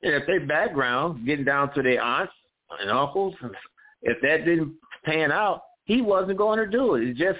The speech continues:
like that. He was not going to do it. Because he would have took my daughter off and she come back to the house dragging kids and trash bags full of clothes, I wasn't gonna put up with that.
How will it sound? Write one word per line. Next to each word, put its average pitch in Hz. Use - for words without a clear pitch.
like 196
that. 214
He 175
was 147
not 127
going 120
to 165
do 247
it. -
Because 175
he 175
would 240
have 190
took 214
my 170
daughter 160
off 147
and 143
she 214
come 175
back 185
to 196
the 214
house 131
dragging 185
kids 170
and 127
trash 180
bags 165
full 180
of 151
clothes, 165
I 233
wasn't 208
gonna 131
put 117
up 92
with 90
that. 98